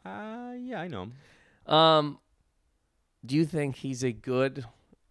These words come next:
Speaker 2: representation? And we're talking basically through these finals.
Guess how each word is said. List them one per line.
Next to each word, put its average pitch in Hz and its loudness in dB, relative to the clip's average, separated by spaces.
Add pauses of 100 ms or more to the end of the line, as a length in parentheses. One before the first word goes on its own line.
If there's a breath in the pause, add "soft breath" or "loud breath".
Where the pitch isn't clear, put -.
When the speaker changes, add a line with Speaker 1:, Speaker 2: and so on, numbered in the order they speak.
(160)
Speaker 2:
representation? 113 -2
And 107 -4
we're 120 -4
talking 185 -2
basically 165 0
through 156 -6
these 135 -4
finals. 107 -8